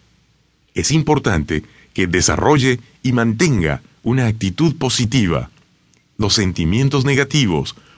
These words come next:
o la falta de seguridad en sí mismo son percibidas fácilmente por parte del empleador.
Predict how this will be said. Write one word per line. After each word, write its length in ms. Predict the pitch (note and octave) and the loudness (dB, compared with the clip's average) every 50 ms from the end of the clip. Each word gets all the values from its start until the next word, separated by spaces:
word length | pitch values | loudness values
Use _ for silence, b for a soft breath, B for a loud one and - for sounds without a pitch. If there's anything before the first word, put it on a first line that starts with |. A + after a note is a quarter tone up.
| B | B
o 120 | B G2 F2+ | B -2 0
la 120 | F2 E2 | 0 0
falta 380 | - - C#3 D3+ D3 - C#3 C#3 | 0 0 0 0 0 0 0 2
de 100 | C3+ B2 | 2 2
seguridad 480 | - A#2 A2 A2+ A2 G#2+ A#2+ A#2 G#2+ | 0 0 0 2 2 2 2 2 2
en 100 | G2 F#2+ | 0 0
sí 200 | F2+ - C#3+ D3 | 0 0 0 2
mismo 440 | D3+ E3 F3 D#3 C#3+ E3 D#3+ D#3 D#3+ B B B B B B B | 2 2 2 2 2 2 2 0 0 B B B B B B B
son 260 | B - - F2 E2+ | B -4 -2 0 0
percibidas 640 | D#2+ F#2+ E2 E2 - E2+ E2 G2 G#2 G2+ G2 G2 - | 0 0 0 0 0 0 2 2 2 2 2 0 -2
fácilmente 720 | - E3 E3+ - - E3 D3 A2+ F2+ F2 E2 D2+ F2 D#2+ | -2 -2 -2 0 0 0 2 2 2 0 0 -2 -2 -4
por 220 | - - D#2 D2+ D2+ | -4 -2 -4 -4 -2
parte 340 | - E2+ D#2+ D#2+ - E2+ | -2 -2 -2 0 -2 -2
del 100 | D#2+ D#2+ | -2 0
empleador. 600 | E2 D#2+ D#2 E2+ E2+ D#2+ D2 D2 C#2+ - - - | 0 -2 -2 -2 0 0 0 0 0 -2 -4 -6